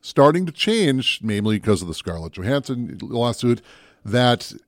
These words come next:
Disney in particular is really starting to make some adjustments. They've announced that every movie for the remainder of twenty twenty-one and possibly into twenty twenty-two, all the new ones will be exclusive to the theaters and not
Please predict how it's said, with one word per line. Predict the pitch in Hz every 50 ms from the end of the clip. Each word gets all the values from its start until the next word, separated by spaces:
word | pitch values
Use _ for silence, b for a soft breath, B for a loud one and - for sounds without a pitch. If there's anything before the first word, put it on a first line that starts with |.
| - 104
Disney | 87 110 139 147 113 110 143 135
in | 127 107
particular | 107 - - 151 - - 143 135 113 113
is | 98
really | 98 113 123 131 127
starting | - - 117 113 117
to | 110 107
make | 107 107 -
some | - - 101
adjustments. | 90 80 117 123 120 - 107 82 -
They've | - 117 123 123
announced | 117 110 113 120 131 127 110 98 -
that | - 110 - -
every | - 120 120 117 135 135
movie | 131 147 156 143 131
for | 110 - 113
the | 98 101
remainder | 104 104 98 110 120 143 156 127 117
of | 107 90
twenty | - - 120 120 113 110
twenty-one | - - 113 110 107 104 107 113 123 123 110
and | 101 87
possibly | - 113 123 131 127 - 104 113 107
into | 101 101
twenty | 95 - - 113 107 98
twenty-two, | - - 110 107 104 - - 143 131 120 113 B B B B B B B B B
all | 123 127 131
the | 143
new | 143 151 190 196
ones | 175 147 131 127 113
will | 107 107 123 139
be | 127 127 135
exclusive | 127 - - - - - 139 143 151 156 147 - 143 120 -
to | - - 135
the | 127 117
theaters | 123 - _ - 156 180 180 175 143 120 107 107 107 -
and | - 113 113 110 110 110
not | 120 120 123 123 123 127